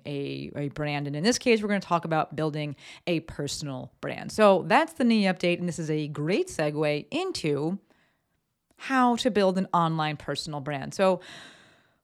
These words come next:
right off the bat, I think it's, that's my favorite saying, right? Right off the bat, I think we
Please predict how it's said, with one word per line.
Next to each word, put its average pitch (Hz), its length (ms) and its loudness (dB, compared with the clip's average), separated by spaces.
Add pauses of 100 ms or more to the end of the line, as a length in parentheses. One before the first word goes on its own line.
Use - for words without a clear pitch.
right 269 280 6
off 294 160 -2
the 269 100 0
bat, 254 280 0 (240)
I 202 60 -2
think 180 180 -2
it's, - 160 -12
that's - 220 -4
my 156 80 -2
favorite 139 260 -6
saying, - 260 -12
right? 139 180 -4 (300)
Right 208 240 4
off 285 180 0
the 202 80 0
bat, 160 440 0
I 147 100 -6
think 160 400 -6
we 151 560 -6